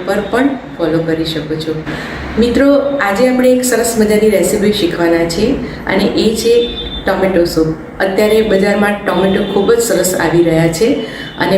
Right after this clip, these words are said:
પ્રમાણમાં સસ્તા તો ખરા જ. અને સિઝનલ તમે કોઈ પણ વસ્તુ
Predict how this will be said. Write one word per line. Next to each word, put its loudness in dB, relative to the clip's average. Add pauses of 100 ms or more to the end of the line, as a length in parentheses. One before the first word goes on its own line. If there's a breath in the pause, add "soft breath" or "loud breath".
પ્રમાણમાં 0
સસ્તા 0
તો 0
ખરા 0
જ. - (520 loud breath)
અને 2 (160)
સિઝનલ 4 (380)
તમે 2
કોઈ 0
પણ 2
વસ્તુ 0